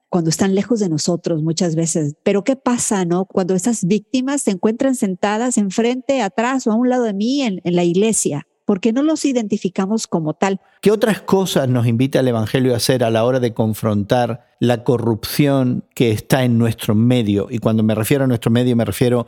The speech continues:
Speaker 2: al ámbito religioso, al ámbito de la fe cristiana, al ámbito de las comunidades de fe cristiana alrededor de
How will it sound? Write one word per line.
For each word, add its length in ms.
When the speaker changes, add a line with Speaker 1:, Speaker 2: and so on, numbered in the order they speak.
Speaker 2:
al 160
ámbito 420
religioso, 680
al 100
ámbito 340
de 80
la 100
fe 180
cristiana, 640
al 100
ámbito 320
de 60
las 140
comunidades 560
de 100
fe 180
cristiana 600
alrededor 600
de 340